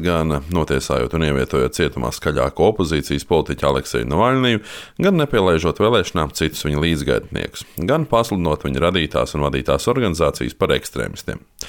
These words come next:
Un tad, kad politiskās spēles lauks ir pilnībā attīrīts, vēl atlētikai panākt to, lai par konkurentiem pēc iespējas mazāk ziņot arī mēdī. Nu tā,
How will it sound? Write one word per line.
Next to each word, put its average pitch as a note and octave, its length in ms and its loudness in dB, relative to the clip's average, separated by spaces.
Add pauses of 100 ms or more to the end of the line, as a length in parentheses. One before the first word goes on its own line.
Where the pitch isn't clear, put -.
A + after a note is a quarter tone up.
(400)
Un G3+ 160 2
tad, - 80 0
kad G#2 160 -2
politiskās A2 640 2
spēles G#2+ 400 4
lauks F#2 240 2
ir F2 160 -2
pilnībā G2+ 460 4
attīrīts, E3 480 2 (100)
vēl D#3+ 240 4
atlētikai A#2+ 480 2
panākt A2+ 320 2
to, A#2 160 4
lai G2 160 6
par - 240 0
konkurentiem A2 640 0
pēc - 240 0
iespējas D#2 380 0
mazāk F2 340 2
ziņot E2+ 400 0
arī D2 160 0
mēdī. C#2 400 0 (640)
Nu G#3+ 80 2
tā, F#3+ 80 4